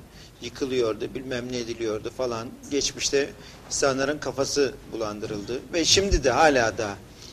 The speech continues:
işte şirin evler açılınca eski hastane kapanacakmış, neymiş falan. Hayır, devam ediyor. Aynen de devam edecek.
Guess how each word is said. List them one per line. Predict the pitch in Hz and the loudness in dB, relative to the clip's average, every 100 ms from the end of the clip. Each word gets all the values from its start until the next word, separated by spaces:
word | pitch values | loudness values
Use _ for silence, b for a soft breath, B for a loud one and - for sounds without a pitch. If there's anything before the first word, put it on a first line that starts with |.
| B | B
işte | - 147 | -4 0
şirin | - 151 143 | 2 2 2
evler | 147 139 147 | 2 4 4
açılınca | 143 - 170 151 170 | 4 2 0 0 2
eski | 147 - | 4 4
hastane | 156 - 143 143 165 | 2 2 0 0 0
kapanacakmış, | - - 151 135 135 - 127 - | -2 2 2 4 2 0 -6 -4
neymiş | 151 131 127 - | -2 -2 -2 -4
falan. | 127 117 - - B B - | -4 -6 -8 -14 B B 0
Hayır, | 180 165 151 - - - - - - - | 4 6 4 -2 -16 -20 -20 -20 -14 2
devam | 170 180 165 | 4 4 2
ediyor. | 131 120 131 - - | -2 -2 -4 -4 -4
Aynen | 151 135 123 | -2 -2 0
de | 165 170 | 2 6
devam | 170 175 160 | 6 6 2
edecek. | 127 113 135 | -2 -4 -6